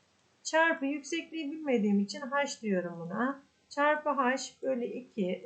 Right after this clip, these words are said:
eşittir kaçmış? Altmış altı. On dört ile sekizi toplarsak yirmi iki, ikiye bölersek ne yapar?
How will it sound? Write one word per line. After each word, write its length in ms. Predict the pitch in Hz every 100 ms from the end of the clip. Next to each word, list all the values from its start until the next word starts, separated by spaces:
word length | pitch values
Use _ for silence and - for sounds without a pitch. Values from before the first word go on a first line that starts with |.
| 262
eşittir 560 | 277 254 190 190 185
kaçmış? 560 | - 277 277 262 285 -
Altmış 520 | 254 - - 285 -
altı. 340 | 175 196 - - - _ _ _ _ _ -
On 140 | 277 339
dört 220 | 339 339
ile 80 | 285
sekizi 480 | 311 320 294 262
toplarsak 800 | 294 302 302 220 180 - 269 294
yirmi 300 | 277 294 277
iki, 280 | 240 208 226
ikiye 460 | 247 233 - 311 285
bölersek 600 | 214 190 175 185 208 208
ne 100 | 269
yapar? 500 | 247 190 208 254